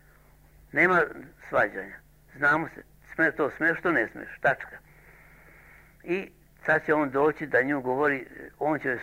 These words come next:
suditi. I doće, jede kobasice i pije vino, ona mu je spremila i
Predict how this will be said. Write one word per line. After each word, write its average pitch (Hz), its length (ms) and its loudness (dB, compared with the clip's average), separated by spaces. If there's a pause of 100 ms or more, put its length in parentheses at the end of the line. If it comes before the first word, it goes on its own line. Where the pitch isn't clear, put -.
suditi. 104 460 -12 (760)
I 101 60 -16
doće, 139 400 -2
jede 131 220 0
kobasice 135 760 -2
i 113 40 -12
pije 127 240 -4
vino, 131 320 -4
ona 123 120 -4
mu 117 120 -8
je 101 120 -10
spremila 156 440 0 (580)
i 120 400 -8